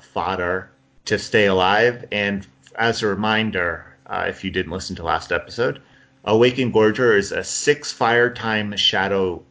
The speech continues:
unit. It's a nine nine. At the start of your turn, sacrifice a unit, then you gain three health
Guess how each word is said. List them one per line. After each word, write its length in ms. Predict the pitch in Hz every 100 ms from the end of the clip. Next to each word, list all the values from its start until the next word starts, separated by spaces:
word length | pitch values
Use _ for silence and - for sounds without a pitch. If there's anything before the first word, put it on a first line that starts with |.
| _
unit. 480 | 92 90 80 92 - _ _ _
It's 180 | 101 -
a 80 | 107
nine 500 | 101 104 117 139 117
nine. 420 | 90 85 87 95 _ _ _ 104
At 160 | 104
the 60 | 110
start 340 | - 127 127
of 100 | 135
your 140 | 139 131
turn, 400 | - 120 117 -
sacrifice 720 | - - 117 - 147 139 139 139
a 60 |
unit, 360 | 110 92 90 - _
then 260 | 101 107 107
you 140 | 107 98
gain 520 | 98 107 117 123 120 -
three 220 | - 135 143
health 400 | 101 92 87